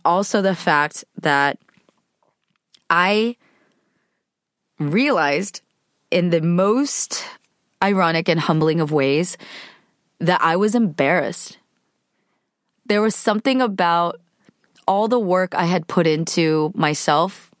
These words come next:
into this self-help version of my life that was very sincere and very earnest for the last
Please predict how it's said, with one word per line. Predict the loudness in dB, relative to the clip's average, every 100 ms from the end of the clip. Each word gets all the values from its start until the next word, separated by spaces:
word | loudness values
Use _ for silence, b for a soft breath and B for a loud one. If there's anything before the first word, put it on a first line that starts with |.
| _ -4
into | -2 0
this | 0 0
self-help | 0 0 0 0 -2 0
version | -2 0 0 0 -2 -4 _ -6
of | -2
my | 0 0
life | 0 0 0 -2
that | -2
was | 0 0
very | 0 0 0
sincere | 0 -2 0 0 0
and | 0 0
very | 0 0 0
earnest | 0 0 -2 -4 -8
for | -6 -2
the | 0
last | 0 0 -4 -12